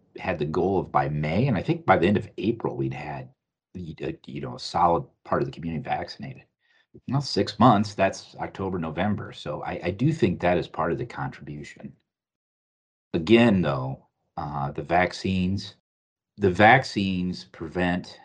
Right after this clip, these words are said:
death in residing in the intensive care unit. Patients admitted to the hospital with covid nineteen, about eighty-five percent of them are unvaccinated,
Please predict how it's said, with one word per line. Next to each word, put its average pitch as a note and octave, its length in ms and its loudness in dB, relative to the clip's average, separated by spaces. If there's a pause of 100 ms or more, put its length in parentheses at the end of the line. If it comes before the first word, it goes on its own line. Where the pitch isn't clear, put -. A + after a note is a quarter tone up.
(500)
death F2 480 0 (200)
in D#2+ 380 -6
residing D#2+ 500 -4
in D2+ 40 -4
the C#2+ 80 -4
intensive - 440 -10
care D3 220 -6
unit. C3 260 -12 (640)
Patients A2 420 6
admitted F#2+ 220 4
to F2+ 60 2
the - 60 0
hospital F2+ 400 2
with F2 120 -6
covid F#2 280 -2
nineteen, F#2+ 560 -2 (840)
about D2+ 420 2 (320)
eighty-five G#2+ 540 4
percent G2+ 360 0
of F2 120 -2
them F#2 260 -2 (200)
are F2+ 160 -4
unvaccinated, C#2+ 920 -2